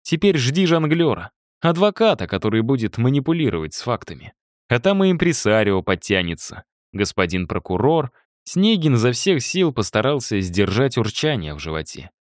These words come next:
Чаю Зоева не предлагала. Видать, боится, что разговор затянется. Вон как напряглась. Внутренне сжавшись, ждет вопросов мента, который только похож на мальчишку. Но шары он кладет точнехонько в лузы.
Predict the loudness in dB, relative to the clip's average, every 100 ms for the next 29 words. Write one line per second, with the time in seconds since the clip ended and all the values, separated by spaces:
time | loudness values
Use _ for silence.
0 | _ _ _ -4 2 2 2 2 4 4
1 | 4 2 2 2 4 2 0 -4 -4 -8
2 | -18 _ _ 0 2 4 2 2 2 2
3 | 0 0 0 2 2 2 2 2 2 0
4 | 0 2 0 -2 -8 -12 -16 _ 2 2
5 | 0 -2 0 2 2 2 0 -4 -16 _
6 | _ _ 0 2 2 2 2 2 0 0
7 | -2 -2 -6 -6 _ _ _ -6 2 2
8 | 2 0 2 2 2 -2 0 -2 0 0
9 | 0 -2 -2 -2 0 0 0 -2 -2 -2
10 | -2 -2 0 0 0 -4 -10 -12 -18 -20
11 | _ _ _ _ 0 0 2 2 4 2
12 | 2 2 2 4 2 2 0 0 0 -2
13 | 0 -2 -2 0 2 2 2 0 -4